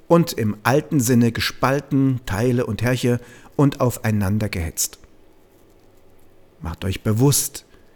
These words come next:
die Frau ist die einzige und heilige Manifestation des Himmels,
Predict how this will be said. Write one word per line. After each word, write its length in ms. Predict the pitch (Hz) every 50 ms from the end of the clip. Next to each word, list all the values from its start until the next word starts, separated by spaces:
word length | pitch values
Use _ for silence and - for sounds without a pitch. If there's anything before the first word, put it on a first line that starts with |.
| - - _ - _ _ - _ -
die 100 | 107 92
Frau 560 | - - - - 135 139 143 143 120 107 104
ist 260 | - 131 117 - -
die 220 | 139 - - -
einzige 640 | - 135 156 175 185 190 170 - 180 165 - 160 -
und 260 | - 120 113 92 90
heilige 380 | 113 127 147 151 156 139 139 120
Manifestation 1040 | 117 113 107 110 120 110 - - 113 - - 104 95 - - - 131 123 127 127
des 160 | 127 135 123 -
Himmels, 500 | 156 165 160 127 104 - - - -